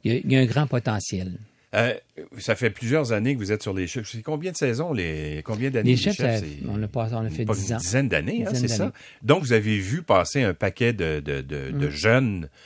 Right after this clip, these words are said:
Speaker 1: Oui.
Speaker 2: euh, chefs cuisiniers. Comment se porte la cuisine au Québec ? Comment se porte le, le, euh, j'allais dire, le développement de la gastronomie québécoise, appelons ça comme ça ? Est-ce que, euh, on a beaucoup de talent au Québec quand on,
Speaker 1: Oui.
Speaker 2: quand on se compare, par exemple,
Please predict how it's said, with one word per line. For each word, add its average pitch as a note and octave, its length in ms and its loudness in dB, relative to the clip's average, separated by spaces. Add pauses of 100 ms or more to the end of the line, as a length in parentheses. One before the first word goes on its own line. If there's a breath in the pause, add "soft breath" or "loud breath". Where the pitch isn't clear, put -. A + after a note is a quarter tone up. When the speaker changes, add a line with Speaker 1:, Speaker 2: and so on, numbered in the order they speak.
Speaker 1:
Oui. C#3+ 140 -2
Speaker 2:
euh, D2+ 220 -2
chefs A#2+ 300 -2
cuisiniers. G#2 520 -4 (320 loud breath)
Comment F#3+ 300 4
se - 120 -2
porte C#3 280 2
la A2+ 80 0
cuisine G#2 480 -2
au F2 80 -6
Québec ? F#2 340 -4
Comment G#3 220 0
se C#3 140 -2
porte D3 320 0
le, F#2+ 140 2
le, D#2+ 300 -2 (440 loud breath)
euh, D#2 320 -8 (260)
j'allais F2+ 300 -2
dire, C3 180 0
le G#2 100 2
développement C3 800 2
de A2 140 -2
la F#2 140 0
gastronomie G#2 680 0
québécoise, G2+ 680 0
appelons F2 220 -6
ça G2+ 100 -4
comme D#2 220 -6
ça ? G#2 160 -6
Est-ce A2 120 -8
que, C#4 80 0 (200)
euh, D#2+ 40 -2 (240 loud breath)
on G#2 160 4
a A#2 60 6
beaucoup A2+ 300 0
de - 40 -8
talent B2+ 360 2
au D#3 40 -6
Québec C#3 300 -4
quand B2+ 160 -4
on, B2 140 2
Speaker 1:
Oui. - 200 -10
Speaker 2:
quand D3+ 180 0
on F#3+ 60 -4
se - 80 -10
compare, C3+ 360 2
par G#2+ 80 0
exemple, G#2 340 -2